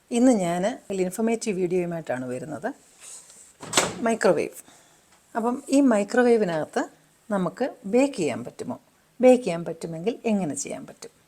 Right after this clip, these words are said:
അതാണ് ഇന്ന് ഞാൻ കാണിക്കാൻ പോകുന്നത്. ആദ്യമായിട്ട് നമ്മുടെ ഈ മൈക്രോവേവിനകത്ത്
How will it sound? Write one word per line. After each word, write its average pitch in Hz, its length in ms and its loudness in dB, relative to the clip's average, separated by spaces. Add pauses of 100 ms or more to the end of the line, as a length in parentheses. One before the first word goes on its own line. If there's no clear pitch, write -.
(500)
അതാണ് 175 220 -2
ഇന്ന് 175 160 -6
ഞാൻ 147 200 -6
കാണിക്കാൻ - 400 -10
പോകുന്നത്. - 360 -10 (520)
ആദ്യമായിട്ട് 240 760 2
നമ്മുടെ 208 300 0
ഈ 202 320 -2 (1120)
മൈക്രോവേവിനകത്ത് 196 760 0